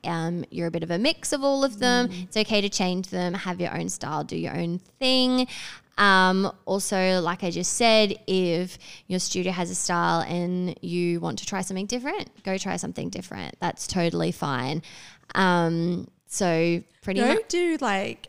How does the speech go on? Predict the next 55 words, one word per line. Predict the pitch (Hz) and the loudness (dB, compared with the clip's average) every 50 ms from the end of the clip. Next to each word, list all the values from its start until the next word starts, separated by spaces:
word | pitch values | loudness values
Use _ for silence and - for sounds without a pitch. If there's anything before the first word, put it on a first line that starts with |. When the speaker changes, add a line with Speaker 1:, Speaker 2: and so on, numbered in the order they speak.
| - - | -10 -6
Speaker 2:
a, | 233 214 202 202 196 190 180 | -2 -2 0 0 0 -2 -4
sorry, | - - 180 - - 185 185 185 - | -6 -8 -8 -8 -6 -8 -8 -10 -8
Speaker 1:
Yeah, | 196 196 180 | -8 -6 -6
right. | 180 - - - | -6 -8 -12 -16
Speaker 2:
let's | 196 - | -20 -18
cut | - - - 277 | -14 -12 -8 -6
you | 220 220 | -6 -4
off. | 170 180 190 - - - - - - - | -4 -4 -4 -6 -8 -18 -20 -20 -10 -4
We're | - 202 | -4 -2
probably | - - 226 233 247 247 | 0 0 2 2 2 2
really | 220 185 180 175 165 | 2 0 0 -2 -2
good | - 180 180 | -4 -4 -6
at | - - | -6 -6
doing | 175 180 180 190 | -4 -4 -4 -4
that. | 185 - - - - 311 302 277 175 - | -4 -6 -8 -10 -12 -14 -12 -4 0 2
But | 285 285 277 - - | 2 0 0 -2 0
go, | 277 269 285 330 480 523 508 440 | 4 4 6 6 6 6 4 4
like, | 381 370 - | 4 2 0
ask | 185 226 226 262 294 - - - | 0 2 2 2 2 0 -4 -8
if | 220 - | -4 -4
you | 214 196 | -2 0
can | 226 220 214 214 | 0 2 2 0
do | - 214 214 202 202 208 | 2 2 4 4 4 4
a | - - | 2 -2
drop-in, | 202 - 196 185 - 202 202 190 190 190 - | -2 -2 -2 0 2 0 0 0 -2 -4 -4
or | - 226 208 | -4 -4 -2
go | - 254 269 | 0 0 0
just | 226 247 233 - - | 0 -2 -6 -6 -6
pay | - 175 196 208 | -8 -4 -4 -2
to | 214 196 | -2 0
do | 185 190 | 0 0
a | 190 | -2
drop-in | 180 - 180 180 - 214 202 | -2 -2 -4 -2 -2 -2 -2
in | 185 175 | -2 -2
that | 175 - - - _ _ _ _ _ _ _ _ | -4 -6 -6 -10 _ _ _ _ _ _ _ _
studio, | - - - 240 208 208 214 214 202 | -8 -4 -2 0 2 4 4 4 4
Speaker 1:
Yeah. | 196 | 2
Speaker 2:
'cause | - - 202 - | 0 -2 0 0
you'll | 226 208 | 0 0
probably | - 220 214 247 247 | 0 0 0 0 0
get | 262 233 | 0 -2
a | 220 | -2
feel | - - - - 208 202 202 | -2 -6 -4 -2 0 0 0
for | - - 185 | -2 -4 -4
what | - 196 196 185 | -2 -2 -2 -2
their | 180 202 - | -6 -6 -6
style | - - - - - 196 190 190 - | -8 -6 -6 -4 -2 -2 -2 -4 -6
is. | 73 69 - - - | -6 -8 -8 -10 -10
So, | - - 196 185 185 185 180 - - - - - - - - - | -8 -6 -4 -4 -4 -4 -6 -8 -12 -16 -18 -18 -12 -4 2 2
um, | 220 214 202 135 131 123 - - - | 4 4 4 0 -2 -4 -8 -10 -4
yeah, | 220 233 247 | -2 0 0
you | 220 175 196 208 | 0 0 -2 -2
don't | 185 220 208 220 254 - - - - - | 2 2 2 2 0 -2 -8 -12 -10 -6
have | - 202 214 202 - - - | -4 -4 -4 -4 -6 -8 -8
to, | 196 196 196 190 185 180 - - - | -6 -4 -4 -4 -4 -6 -6 -8 -12